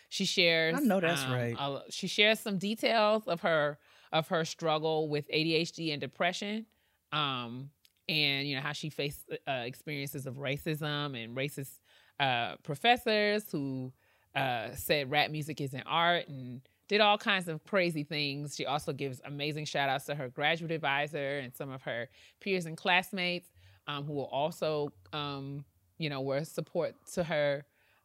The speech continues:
Speaker 1: um,
Speaker 2: Mm-hmm.
Speaker 1: and
Speaker 2: Her
Speaker 1: her
Speaker 2: mother, her
Speaker 1: mother, her
Speaker 2: sister.
Speaker 1: sister, all of these people. And she included pictures and video clips and some snippets of her,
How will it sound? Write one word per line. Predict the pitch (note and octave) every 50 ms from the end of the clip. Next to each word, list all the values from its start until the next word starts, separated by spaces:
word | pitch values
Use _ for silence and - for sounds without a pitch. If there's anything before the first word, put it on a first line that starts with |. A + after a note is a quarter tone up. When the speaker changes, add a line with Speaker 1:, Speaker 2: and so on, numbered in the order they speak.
| _ -
Speaker 1:
um, | D3+ D3 C#3+ C3+ C3 B2+ B2+ B2+ B2+ B2+ C3 C3+ C3 _ - - - _ _ -
Speaker 2:
Mm-hmm. | E3 E3 D#3+ -
Speaker 1:
and | C#3 C#3 C3 C3 D3 D3 D3+ - C3 C#3 C3+ - _ _ _ _ _ -
Speaker 2:
Her | C#3 C3
Speaker 1:
her |
Speaker 2:
mother, | C3+ D3 D#3 D3+ D#3 D3
her | D3 B2+
Speaker 1:
mother, | C3 -
her | E3+ D#3+
Speaker 2:
sister. | C#3 - - - D3+ D3 D#3
Speaker 1:
sister, | E3+ - F#3+ F3 E3+ E3 - -
all | F#3+ G#3 A3+ A#3
of | G#3+
these | G3+ G3+ G3 -
people. | G#3+ - -
And | C#3+ D3+
she | - F3+ E3 D3+ - _ -
included | D#3 D3 - F3+ D#3+ C#3+ B2+ A#2+ - _ _
pictures | - G#3+ F#3+ F#3 - - F3 E3+ E3 E3 E3 E3 - - _ _ - - - - - - -
and | C3 C3+ C#3 C3+ - -
video | D#3 C3+ C3+ C#3 E3+ F3 E3+ F3+ F3 E3+ E3 E3 E3
clips | - - G3 E3+ D#3+ E3 - - - - - - - _ _ _ - - - -
and | D3+ D3 C#3+ C#3 D3 C#3+ C3+
some | - - E3 D3 C#3+
snippets | C3+ - - F3 E3 - E3 D#3 - -
of | E3 D3+ -
her, | - F3+ D#3 D3+ D3 C#3+ C#3+ C#3+ C#3+